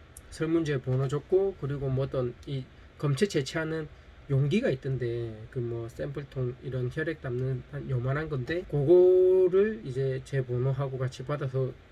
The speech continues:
줘-, 주시더라고요. 그래서 그거 받고 옆으로 이동하라고 해서 옆으로 이동하니까 앞에 검사 받는 분이 계셔가지고 좀 기다렸다가 검사 이제 그분 끝나시고 저는 가서 앉았죠. 앉아, 앉아,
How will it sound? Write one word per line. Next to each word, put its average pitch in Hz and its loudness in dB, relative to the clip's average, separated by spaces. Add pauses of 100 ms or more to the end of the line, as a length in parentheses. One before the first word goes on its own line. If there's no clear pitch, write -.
(140)
줘-, 135 -6
주시더라고요. 123 -6 (140)
그래서 139 -4
그거 139 0
받고 208 2 (580)
옆으로 147 -2
이동하라고 135 -2
해서 131 -2
옆으로 143 -4
이동하니까 135 -2
앞에 139 -4
검사 135 0
받는 175 2
분이 131 0
계셔가지고 139 -4 (760)
좀 127 -4
기다렸다가 135 -4
검사 147 -2
이제 135 -4
그분 135 -2
끝나시고 170 2
저는 139 0
가서 143 -2 (840)
앉았죠. 147 -2
앉아, 156 -6 (220)
앉아, 170 0